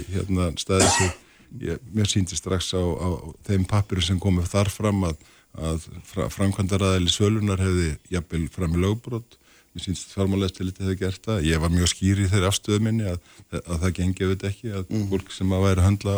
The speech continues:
Speaker 1: fjármuni almennings gerði með það með þessum hætti. Ég, þetta er allt saman rangt, sko. Þannig, og svo langar mig virkilega í þessa
Speaker 2: Já.
Speaker 1: umræðu um, um vextina
Speaker 2: Já.
Speaker 1: og, og landbúnaðinn,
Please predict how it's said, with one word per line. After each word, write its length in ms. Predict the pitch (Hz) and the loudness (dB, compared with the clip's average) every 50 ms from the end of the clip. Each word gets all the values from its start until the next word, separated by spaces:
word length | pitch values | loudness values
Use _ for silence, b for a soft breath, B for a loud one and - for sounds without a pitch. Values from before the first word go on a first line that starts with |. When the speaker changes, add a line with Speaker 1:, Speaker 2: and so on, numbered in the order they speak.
| 87 - | -2 -2
Speaker 1:
fjármuni 480 | - 107 104 104 107 104 104 101 101 | 0 0 2 2 2 2 2 2 2
almennings 400 | 107 107 107 110 110 110 98 - - - - | 2 2 2 2 2 0 0 -2 -4 -6 -4
gerði 280 | - 110 107 117 113 | -2 -2 0 2 2
með 160 | 110 104 104 | 2 2 2
það 80 | 110 113 | 2 2
með 140 | 107 101 117 | 0 2 0
þessum 240 | 120 113 - 113 113 | 0 0 0 0 0
hætti. 260 | 113 113 - - 98 B B B B B B B B B | 0 0 -2 -6 -12 B B B B B B B B B
Ég, 320 | - 95 87 80 - - 85 - - 95 87 | -2 0 0 0 -2 -4 -8 -8 -6 -8 -8
þetta 200 | - - 110 104 | -4 2 2 2
er 180 | - - 101 120 | 4 4 2 2
allt 120 | - - | 2 2
saman 240 | - 107 101 92 - | 2 2 2 4 4
rangt, 460 | 95 117 135 135 - - - - - | 4 2 2 2 -2 -8 -10 -10 -10
sko. 140 | - - - - - - - - | -10 -12 -20 -20 -20 -20 -20 -18
Þannig, 360 | - 85 87 82 78 - - - - | -12 -8 -6 -6 -8 -8 -12 -18 -8
og 160 | - 95 92 | -2 2 4
svo 80 | 104 | 4
langar 400 | 98 101 110 139 180 - - 127 | 6 6 6 4 4 2 0 0
mig 160 | 113 104 104 117 | 2 2 2 2
virkilega 480 | 151 - - - - 98 101 101 101 | 0 -2 -4 -8 -8 -6 -4 -2 -2
í 80 | 110 101 | -2 -2
þessa 200 | 101 117 117 110 | -2 -2 0 0
Speaker 2:
Já. 60 | 92 | 0
Speaker 1:
umræðu 400 | 104 123 120 107 101 98 95 90 | 0 0 0 -2 -2 0 0 0
um, 120 | 90 87 85 B B B B B | -2 -4 -6 B B B B B
um 120 | - 92 87 | -4 -2 -2
vextina 560 | 101 113 - - - - - 87 90 85 78 | -2 -2 -2 -4 -6 -4 -2 0 0 0 0
Speaker 2:
Já. 120 | 76 76 | 0 0
Speaker 1:
og, 200 | 110 131 147 73 | 0 0 -2 -2
og 140 | 76 80 85 | -4 -2 -2
landbúnaðinn, 800 | 85 87 92 101 107 104 - - 87 78 69 64 65 64 73 | 0 2 2 2 0 0 0 -2 -2 0 0 -2 -4 -4 -6